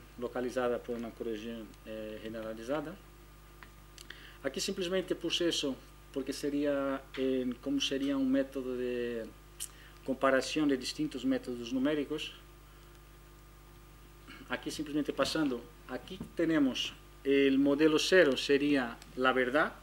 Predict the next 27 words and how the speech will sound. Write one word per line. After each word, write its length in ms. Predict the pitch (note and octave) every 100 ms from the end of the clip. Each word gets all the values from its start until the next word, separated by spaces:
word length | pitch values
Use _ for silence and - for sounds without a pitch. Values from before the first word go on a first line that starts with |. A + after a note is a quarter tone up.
| C#3
lo 140 | C3
que 100 | C3
vino 220 | B2+ D3+
del 160 | C#3 C3+
laboratorio, 560 | B2 C3 C#3 E3+ G3 A3 - - - - - C#3+
y 80 |
los 220 | D3 D#3 D#3+
demás 300 | E3 G#3+ A#3
son 280 | - E3+
todos 300 | - F3+ F#3
los 140 | F3 D#3
distintos 420 | C#3+ - E3+ E3
modelos 380 | D#3 D3 D3 C3+
numéricos 500 | C#3 C#3 D#3 - C#3+
de 80 | C#3+
distintos 380 | C#3 C#3 C#3
autores, 600 | C3+ - C3 B2+ - - -
eh, 480 | B2+ A#2+ A#2 A2 G#2+ G#2+ - - - - - -
eh, 220 | A#2+ A#2 A#2+
alrededor 420 | A#2 A#2 B2 A#2+
del 120 | A2+
mundo, 260 | A#2 A2+ A#2
¿no?, 120 | A#2+
que 80 | A2+
hemos 160 | A2+
cogido 240 | - A2+ A#2+
datos. 380 | A2+ A2+ -